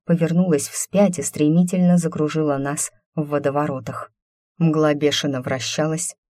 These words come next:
и когда среди чернильных клоков мрака я увидела надгробие, то не устояла и покачнулась, оторвала ладони от спины Дьяра и заступила за контур внутреннего круга.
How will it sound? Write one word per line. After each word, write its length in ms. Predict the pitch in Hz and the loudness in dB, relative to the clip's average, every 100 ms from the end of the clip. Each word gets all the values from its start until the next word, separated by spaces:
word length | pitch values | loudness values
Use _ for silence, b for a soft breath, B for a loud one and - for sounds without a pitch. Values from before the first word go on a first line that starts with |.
| _ _ - | _ _ -6
и 120 | 170 | -2
когда 320 | 160 160 165 | 0 0 0
среди 380 | 175 170 160 175 | 0 -2 0 0
чернильных 680 | - 170 175 175 165 165 - | 0 2 6 6 4 0 -2
клоков 460 | 160 160 170 170 | -4 -2 -2 -2
мрака 420 | 165 170 185 175 | -2 0 0 -2
я 200 | 131 139 | -2 0
увидела 440 | 139 147 156 147 147 | 0 0 0 0 0
надгробие, 800 | 139 139 151 180 160 139 147 - _ _ | -2 -2 0 2 2 -2 -4 -10 _ _
то 120 | - 175 | 4 6
не 140 | 156 | 6
устояла 600 | 147 - 139 139 196 196 | 0 -2 -4 0 2 2
и 240 | 143 147 180 _ _ | 2 0 -4 _ _
покачнулась, 880 | 170 175 175 - 160 139 123 - - _ _ | -2 0 -2 0 0 0 -4 -8 -10 _ _
оторвала 540 | 151 175 175 156 170 196 | -4 0 2 2 4 4
ладони 460 | 139 143 180 151 | 4 4 4 4
от 100 | 135 | 2
спины 380 | - - 156 139 | -4 0 2 2
Дьяра 500 | 135 160 165 147 - _ _ _ | 0 -2 0 -2 -8 _ _ _
и 100 | 165 | -2
заступила 560 | 156 - 180 175 160 151 | -2 -2 -4 0 0 0
за 140 | 147 | -2
контур 480 | - 185 180 196 196 | 0 0 0 0 0
внутреннего 680 | 160 151 147 151 151 147 151 | 2 0 0 2 2 0 -2
круга. 440 | - 139 127 | -6 -8 -8